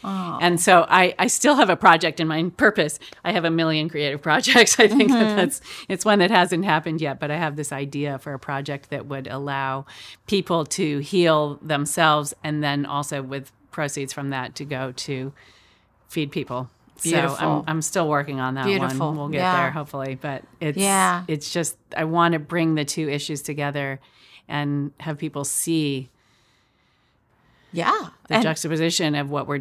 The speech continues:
Speaker 2: what's happening here
Speaker 1: it's
Speaker 2: in our
Speaker 1: easy to
Speaker 2: country.
Speaker 1: bring us. I mean, I think once you're aware and you open up your mind and you
Speaker 2: Yeah.
Speaker 1: have, and you get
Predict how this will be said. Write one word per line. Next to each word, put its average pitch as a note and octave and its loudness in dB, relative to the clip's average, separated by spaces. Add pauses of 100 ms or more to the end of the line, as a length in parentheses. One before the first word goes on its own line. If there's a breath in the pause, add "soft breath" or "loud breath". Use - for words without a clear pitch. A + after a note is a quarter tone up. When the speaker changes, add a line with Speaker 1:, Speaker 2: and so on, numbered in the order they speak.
(140)
Speaker 2:
what's D3 -8
happening C3 -4
here C#3+ -2
Speaker 1:
it's C3+ -6
Speaker 2:
in A#3+ -2
our C#4+ 2
Speaker 1:
easy G#4 0
to D4 2
Speaker 2:
country. C#3+ -4
Speaker 1:
bring E3+ 0
us. D#3 -2
I - -2
mean, G#3+ -2
I G3+ 0
think G#3 -6
once G3+ -2
you're G3 0
aware G3+ 0
and G3+ -2
you D#3 -2
open F#3 -2
up F3+ -10
your E3+ -4
mind G3+ 2
and E3+ -4
you E3 -2
Speaker 2:
Yeah. - 0
Speaker 1:
have, C3+ -12 (280 loud breath)
and F3 -2
you E3+ -2
get F#3+ -2